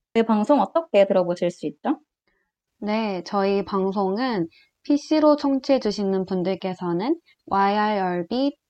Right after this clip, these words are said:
Speaker 2: 점 연세 점 에이씨 점 케이알에서 지금 바로 듣기를 클릭해주시고, 스마트폰으로 청취해주시는 분들께서는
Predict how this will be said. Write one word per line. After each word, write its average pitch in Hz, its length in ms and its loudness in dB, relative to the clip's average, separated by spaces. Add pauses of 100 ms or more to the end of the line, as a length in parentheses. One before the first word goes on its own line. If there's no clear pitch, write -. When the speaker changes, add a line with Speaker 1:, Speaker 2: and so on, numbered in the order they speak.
(140)
Speaker 2:
점 196 340 -2
연세 185 500 -2
점 196 240 -4
에이씨 180 380 -4
점 185 220 -4
케이알에서 202 840 -2 (380)
지금 233 340 0
바로 196 280 0
듣기를 185 500 -4
클릭해주시고, 233 1000 -4 (280)
스마트폰으로 262 840 0
청취해주시는 233 880 -2
분들께서는 180 920 -2